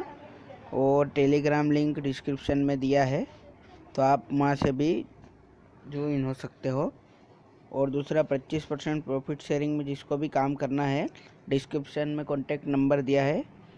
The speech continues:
तो आप वहाँ से हमें contact कर सकते हो। चलो अब ये match का मैं आपको बताता हूँ। अभी सत्तर इकहत्तर पैसा लंका favorite है, पटिया पे है। तो अभी आपको लंका को यहाँ पे खाना है,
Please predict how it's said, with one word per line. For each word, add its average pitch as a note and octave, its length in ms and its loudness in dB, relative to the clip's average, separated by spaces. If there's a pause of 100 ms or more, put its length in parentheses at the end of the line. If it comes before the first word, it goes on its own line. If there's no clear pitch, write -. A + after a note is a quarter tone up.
(340)
तो C#3 60 2
आप C#3 260 4 (200)
वहाँ C3+ 300 0
से D#3 280 -2
हमें D3 320 0
contact D3 500 -2
कर C3+ 180 -2
सकते - 340 -14
हो। - 80 -12 (380)
चलो D3+ 200 2
अब C#3 180 2
ये D3 400 2 (100)
match C#3+ 320 -2
का D#3 160 0
मैं D3+ 160 0
आपको D3 260 -4
बताता C3 360 -2
हूँ। D#3 200 -4 (440)
अभी C#3+ 180 -2
सत्तर D3+ 460 0
इकहत्तर D#3 440 0
पैसा D3 280 0
लंका C#3+ 440 2
favorite C#3+ 440 0
है, G#3+ 220 0 (240)
पटिया D3 320 0
पे C3+ 180 0
है। E3 200 0 (880)
तो B2+ 100 -2 (480)
अभी C#3+ 300 0
आपको D3 380 0 (180)
लंका C#3 440 0
को D#3+ 140 -2
यहाँ C#3+ 260 0
पे D#3+ 100 2 (360)
खाना C#3+ 260 2
है, A#2+ 260 -4